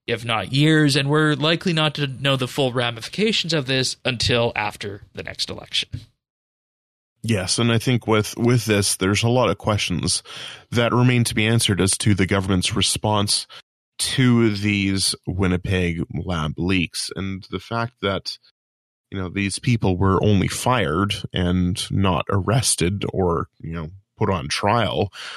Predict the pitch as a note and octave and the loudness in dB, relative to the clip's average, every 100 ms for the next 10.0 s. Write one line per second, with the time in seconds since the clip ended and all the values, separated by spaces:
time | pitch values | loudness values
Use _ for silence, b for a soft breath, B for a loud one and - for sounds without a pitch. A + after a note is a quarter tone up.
0 | B A#2 A2+ G#2+ - F#2+ B2 C#3+ A#2 G#2 | B 0 2 2 2 0 2 2 4 2
1 | F#2 - - - _ _ - - - - | 0 -6 -18 -20 _ _ -20 -20 -20 -8
2 | A#2 A#2+ A2 G2+ - - A2+ G2 G#2 G2 | 0 2 2 0 -6 -4 -2 0 2 2
3 | F#2 - A2+ G#2+ F#2+ - F2+ - A2+ G#2+ | 2 2 4 4 4 2 -2 2 0 2
4 | F#2+ - E2 E2 B B _ _ - G2 | 0 0 -4 -6 B B _ _ -2 0
5 | G2 - - G2 F2+ F2+ F2+ G2+ F#2 F2+ | 0 -2 -2 0 2 0 -2 0 0 0
6 | - G#2 E2+ - - F#2 F#2 - F#2+ F2+ | -2 -2 -2 -8 -6 -6 -6 -8 -8 -8
7 | B B _ - A2+ C3 B2 G#2+ G2 F#2+ | B B _ -6 -2 2 2 2 0 -2
8 | F#2+ F#2+ F#2+ F#2+ F#2+ G2+ F#2+ F#2 - G#2+ | -4 -4 -2 -4 -6 -4 -4 -4 -6 -4
9 | - - G#2 G2+ F#2+ F#2+ - E2+ E2+ E2 | -4 -4 0 2 2 0 -2 0 0 -2